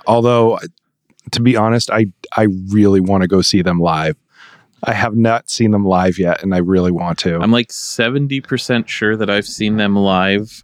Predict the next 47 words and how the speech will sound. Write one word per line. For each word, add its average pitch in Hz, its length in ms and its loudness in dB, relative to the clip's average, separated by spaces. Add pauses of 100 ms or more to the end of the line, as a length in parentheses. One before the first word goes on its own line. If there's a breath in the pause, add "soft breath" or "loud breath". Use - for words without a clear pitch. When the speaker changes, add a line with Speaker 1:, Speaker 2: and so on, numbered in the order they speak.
(220)
Speaker 2:
at 95 320 -2
a 92 80 -2
Warped 90 400 0
Tour. 208 300 4 (180)
Speaker 1:
Oh, 110 200 2
okay. 117 180 0
Speaker 2:
But 117 100 0
I - 20 -2
may 98 420 0
be 107 360 0
incorrect. 104 720 -2 (220)
Speaker 1:
Yeah. 107 160 4 (360)
Speaker 2:
I, 98 280 -4
I 98 160 -6
got 92 320 -4
my, 90 260 -12
I'm - 140 -6
trying 95 240 -2
to 90 80 0
look, 90 340 -2
I'm 107 200 0
trying 110 280 -2
to, 104 80 0
like, 98 240 -2
think 104 360 -6 (200)
if - 240 -4 (220)
I 113 80 -4
went 127 200 2
to, 147 60 0
like, 107 200 0
ninety-seven, 104 1400 -2
ninety-nine, 107 840 -2 (520)
two 101 120 -6
thousand, 101 440 0
two 101 120 -12
thousand 95 300 -2
one, 101 180 -2
two - 80 -16
thousand 92 320 -2
two, 104 200 -4
two - 140 -8
thousand 90 380 -2
three. 113 400 2 (160)
Speaker 1:
Yep. 104 240 2 (400 loud breath)
Speaker 2:
And 101 140 -4
then 101 100 -2
I 95 100 -2